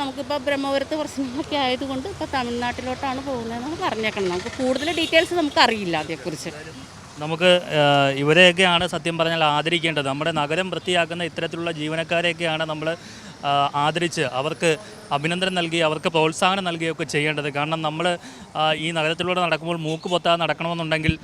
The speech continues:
Speaker 2: ഇവർ വിചാരിക്കണം. ഇവരില്ലെന്നുണ്ടെങ്കിൽ ഈ നഗരം ചീഞ്ഞ് നാറി നാശമാകുമെന്നുള്ള കാര്യത്തിൽ യാതൊരു സംശയമില്ല. നമുക്ക് കാണാം, അറപ്പുളവാകുന്ന തരത്തിലുള്ള മാലിന്യങ്ങളൊക്കെയാണ് ഇതിനകത്ത്.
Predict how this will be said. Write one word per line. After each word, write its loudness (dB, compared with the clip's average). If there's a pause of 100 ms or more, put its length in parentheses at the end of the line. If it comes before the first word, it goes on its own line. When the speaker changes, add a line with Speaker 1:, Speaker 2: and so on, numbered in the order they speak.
(520)
Speaker 2:
ഇവർ 2 (100)
വിചാരിക്കണം. 4
ഇവരില്ലെന്നുണ്ടെങ്കിൽ 0
ഈ -2 (120)
നഗരം 0
ചീഞ്ഞ് 0
നാറി 2 (280)
നാശമാകുമെന്നുള്ള 2
കാര്യത്തിൽ -2
യാതൊരു -2
സംശയമില്ല. -6
നമുക്ക് -8
കാണാം, -2 (320)
അറപ്പുളവാകുന്ന 2
തരത്തിലുള്ള 0
മാലിന്യങ്ങളൊക്കെയാണ് -2
ഇതിനകത്ത്. -2